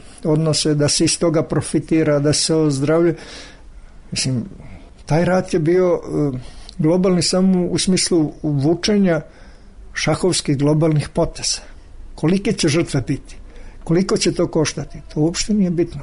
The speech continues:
bilo. I Hitler kad je ulazio u rat, nije pitao kako da restaurira svoju privredu.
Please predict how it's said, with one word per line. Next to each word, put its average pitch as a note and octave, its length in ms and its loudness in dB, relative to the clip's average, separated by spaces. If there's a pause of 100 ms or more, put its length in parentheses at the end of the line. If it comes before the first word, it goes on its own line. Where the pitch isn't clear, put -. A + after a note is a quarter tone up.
bilo. - 160 -14 (680)
I D3 80 2
Hitler F3+ 460 -2
kad F3 160 0
je D#3+ 60 2
ulazio E3 380 2
u D#3+ 40 2
rat, D#3+ 360 -2 (500)
nije D#3+ 480 2
pitao D#3 360 2
kako D#3 340 -2
da C#3 180 2
restaurira C#3+ 1120 2
svoju C#3+ 400 0
privredu. C3 560 -2